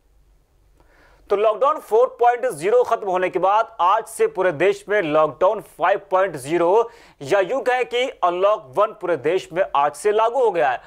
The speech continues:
उत्तर प्रदेश की अगर हम बात करें तो उत्तर प्रदेश में आठ जून से सभी धार्मिक स्थल खोले जाएंगे। जी हाँ,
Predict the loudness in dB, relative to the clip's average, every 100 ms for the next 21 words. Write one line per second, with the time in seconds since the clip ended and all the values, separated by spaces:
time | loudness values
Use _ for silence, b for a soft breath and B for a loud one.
0 | B B -4 -2 0 0 0 -2 0 2
1 | 2 2 2 0 0 -2 -2 0 0 0
2 | -2 0 0 0 -2 0 2 2 2 -2
3 | -6 -2 0 2 -2 0 2 4 2 -4
4 | B B -10 -2 0 0 -4 -2 -2 0
5 | -2 -6 -4 -4 -2 0 0 -2 -4 0
6 | 0 2 0 2 2 0 -2 _ b -6
7 | -2 0 -2 -6